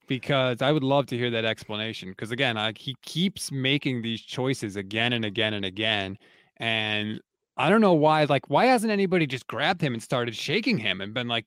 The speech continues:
"Dude, go for it." Do, do you not watch other teams? Do you not watch the Chargers?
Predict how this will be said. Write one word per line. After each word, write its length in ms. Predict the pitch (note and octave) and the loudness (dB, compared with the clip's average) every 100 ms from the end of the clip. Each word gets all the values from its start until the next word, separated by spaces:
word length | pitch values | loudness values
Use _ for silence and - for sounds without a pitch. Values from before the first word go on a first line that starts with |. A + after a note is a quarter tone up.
| - | 0
"Dude, 380 | B3 D4 C3 - _ _ _ _ - | 4 4 2 -4 _ _ _ _ 2
go 260 | G#3+ C#4+ | 6 8
for 300 | D#4 D#4 G3+ | 6 6 4
it." 40 | D#3+ | 4
Do, 120 | G3+ | 0
do 160 | F3 A3+ | 2 2
you 100 | C#4+ | 4
not 240 | D4+ A#3+ | 4 6
watch 340 | G#3+ B3 C#4+ | 6 6 6
other 200 | C4+ B3+ | 4 4
teams? 500 | A#3 - A#3+ C#4 D4 | 0 0 0 2 0
Do 260 | - - G3+ | -2 -6 2
you 40 | |
not 180 | A3+ C4 | 4 4
watch 300 | A3+ B3 - | 6 4 2
the 100 | C4 | -4
Chargers? 680 | - A#3 A3 A#3 B3+ C4+ | 2 6 8 6 4 2